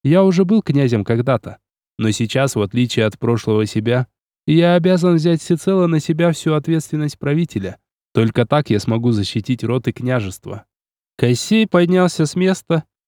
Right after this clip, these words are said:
Несколько секунд он стоял, пристально рассматривая девушек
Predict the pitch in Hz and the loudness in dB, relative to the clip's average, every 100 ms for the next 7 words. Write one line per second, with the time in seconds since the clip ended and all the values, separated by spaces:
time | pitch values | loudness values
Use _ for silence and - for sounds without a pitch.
0 | - 110 139 - 123 113 127 131 - 147 | -4 0 2 0 -2 0 -2 -2 0 0
1 | 135 123 - 131 147 147 - 156 175 117 | 0 -2 0 0 2 0 0 -2 0 0
2 | 104 104 110 - 131 123 120 113 104 101 | 2 0 0 0 0 2 2 2 2 0
3 | 131 123 - - - | 0 0 -4 -10 -20